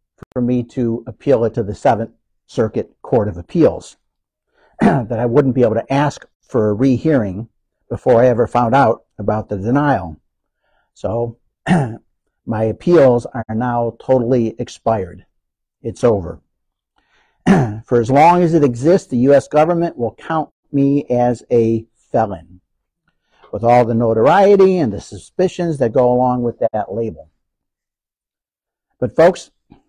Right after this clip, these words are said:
Hebrews chapter seven, verse number sixteen speaks of the power of an endless life,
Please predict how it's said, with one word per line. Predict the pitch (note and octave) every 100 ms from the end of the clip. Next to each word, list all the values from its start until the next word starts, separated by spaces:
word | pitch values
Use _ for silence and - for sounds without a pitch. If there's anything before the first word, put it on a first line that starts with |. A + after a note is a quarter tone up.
| _ _ _ _ _ _ -
Hebrews | D#3+ F#3 F3 -
chapter | F3+ E3 C#3
seven, | - F#3 C#3 G#2+
verse | C3 B2
number | C#3+ A#2+
sixteen | A2+ D3+ - - D#3 C3+ A2
speaks | - C#3+ C#3+ -
of | B2 A2 A#2+ _ A2
the | G#2+ _
power | - - F#3 D3+ F2+ G2 _ _ _ _ _
of | A#2+ A2
an | A2+ -
endless | C3+ C#3 C3+ B2 - _
life, | A2 G#2+ G#2+ -